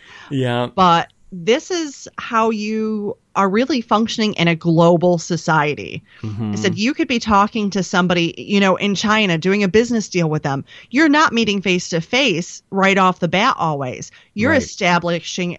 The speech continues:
Speaker 2: that relationship virtually."
Speaker 1: Yeah.
Speaker 2: So the skills that you're learning right now are incredibly important. And I
Speaker 1: Mm-hmm.
Speaker 2: gave them the example of in my job, I never meet my clients face to face now.
Speaker 1: Yeah.
Speaker 2: All of my clients,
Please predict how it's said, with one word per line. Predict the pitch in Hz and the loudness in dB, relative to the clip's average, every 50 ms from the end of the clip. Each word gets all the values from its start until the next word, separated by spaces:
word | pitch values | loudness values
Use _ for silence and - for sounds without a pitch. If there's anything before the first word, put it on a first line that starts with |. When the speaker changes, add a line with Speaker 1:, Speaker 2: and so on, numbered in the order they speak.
| _ - | _ -6
Speaker 2:
that | 170 185 175 - - | -2 -2 -2 -2 -2
relationship | 175 165 160 170 165 165 160 - 180 170 - - 180 - | -4 -4 -2 -2 -2 -4 -4 -4 -6 -6 -4 -4 -4 -6
virtually." | - 165 - 208 226 - - - 190 - - 69 65 69 - _ _ - _ _ _ - | -4 -2 0 0 0 0 -2 -2 -2 -2 -4 -8 -10 -12 -14 _ _ -20 _ _ _ -6
Speaker 1:
Yeah. | 117 110 | -4 0
Speaker 2:
So | 107 226 196 180 170 - - - _ _ _ _ _ _ | 4 4 6 6 4 2 -2 -8 _ _ _ _ _ _
the | - 208 202 | -2 -2 -2
skills | - - - 247 254 277 254 | -2 -2 0 2 2 2 2
that | - 226 156 | -2 -4 -2
you're | 185 190 190 | -2 -2 0
learning | 185 196 202 196 196 185 175 | 0 0 0 0 0 0 0
right | 160 156 - | 0 -2 0
now | 175 190 226 240 196 170 165 - - | 0 0 2 2 2 2 2 0 0
are | 185 220 220 | 2 2 2
incredibly | 214 220 220 - - 262 240 233 226 233 240 240 240 233 | 0 -2 -4 -4 -6 -2 0 0 0 0 -2 -2 -4 -4
important. | 233 226 220 - 277 294 - - 120 - - _ _ _ _ _ _ _ - - | -4 -4 -2 -2 -2 -2 -2 -2 -8 -10 -14 _ _ _ _ _ _ _ -6 -2
And | - 196 | 0 2
I | 196 190 | 2 2
Speaker 1:
Mm-hmm. | 180 | 2
Speaker 2:
gave | 214 214 214 | 0 0 0
them | 208 214 208 180 | -2 -2 -2 -2
the | 185 175 | -2 -4
example | 165 165 175 185 220 240 262 262 233 196 | -4 -4 -4 -4 -4 -4 -4 -4 -4 -2
of | - 165 175 175 160 - - | 0 2 2 2 0 -2 -4
in | 190 185 185 | -2 0 2
my | 175 156 160 170 170 | 2 2 2 0 -2
job, | 170 - - 185 208 302 320 202 127 127 170 175 - _ _ _ - | -4 -6 -4 -4 -4 -2 -2 -2 -2 -4 -4 -8 -12 _ _ _ -6
I | - 233 277 311 | -4 -2 0 0
never | 277 254 254 269 339 320 | 0 0 0 0 -2 -4
meet | 302 226 170 113 85 | -4 -4 -6 -6 -6
my | 139 165 160 | -6 -6 -6
clients | - - 185 175 175 175 170 - | -4 -2 -2 0 0 -2 -4 -8
face | - 156 139 143 - | -10 -10 -10 -10 -10
to | - 156 | -12 -12
face | 160 - 135 123 131 - - | -10 -8 -10 -10 -10 -10 -8
now. | 160 104 71 53 - - _ _ - - - _ - - | -8 -8 -8 -10 -12 -14 _ _ -20 -20 -20 _ 0 2
Speaker 1:
Yeah. | 196 | 4
Speaker 2:
All | 214 247 294 | 6 6 6
of | 311 294 - | 4 2 2
my | 247 202 214 220 | 2 0 0 0
clients, | - - 208 202 214 208 196 185 - | -2 -2 -2 0 0 0 -2 -4 -4